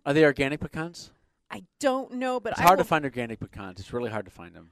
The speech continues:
Speaker 2: I will find out when I go there.
Speaker 1: Yeah.
Speaker 2: And, um, and if they are, I will
Speaker 1: Give
Speaker 2: bring
Speaker 1: me
Speaker 2: back
Speaker 1: some.
Speaker 2: some for you.
Speaker 1: Please do.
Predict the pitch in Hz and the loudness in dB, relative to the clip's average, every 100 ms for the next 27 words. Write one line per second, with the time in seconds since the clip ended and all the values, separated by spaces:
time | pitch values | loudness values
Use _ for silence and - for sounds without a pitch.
0 | - 269 254 214 - 226 247 240 254 - | -6 -4 -4 -8 -8 -8 -6 -6 -6 -8
1 | 208 175 180 208 247 277 311 - - - | -12 -10 -10 -8 -8 -10 -12 -14 -18 -18
2 | - 208 214 202 190 190 185 - 214 214 | -16 -14 -12 -12 -10 -10 -10 -12 -12 -12
3 | 240 - 220 233 170 170 - 160 147 - | -14 -12 -10 -10 -10 -10 -8 -6 -4 -4
4 | 101 92 165 139 202 - - _ - 185 | -6 -8 -12 -14 -18 -20 -20 _ -14 -10
5 | 151 131 123 110 117 104 | -10 -8 -8 -8 -6 -6